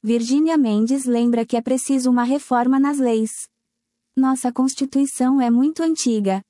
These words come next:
então é preciso que parlamentares no Congresso e o Supremo Tribunal Federal dediquem parte do tempo para elaborar uma lei que realmente funcione, que iniba ações contra a vida de mulheres, crianças e idosos.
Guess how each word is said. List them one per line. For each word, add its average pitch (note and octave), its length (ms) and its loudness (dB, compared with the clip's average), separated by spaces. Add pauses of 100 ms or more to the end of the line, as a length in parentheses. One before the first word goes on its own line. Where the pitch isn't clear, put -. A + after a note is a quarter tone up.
então C4+ 320 0
é C4+ 60 0
preciso B3+ 560 -2
que B3 100 -2
parlamentares A#3+ 880 0
no C4 140 2
Congresso G#3+ 520 0
e B3 80 2
o A#3+ 60 0
Supremo C#4 460 0
Tribunal C#4 480 0
Federal A#3 500 0
dediquem B3+ 480 0
parte B3 340 -2
do C#4+ 140 0
tempo B3+ 400 -2
para A3+ 240 0
elaborar B3 540 0
uma B3 160 2
lei A3 260 0
que A#3 140 -2
realmente C#4 600 2
funcione, A#3 680 0 (180)
que C4 120 0
iniba C4 340 2
ações C4 360 0
contra A3 360 -2
a - 20 -2
vida C4 300 0
de C#4+ 100 0
mulheres, C4 720 0
crianças C4 600 0
e C#4 160 2
idosos. A#3 560 0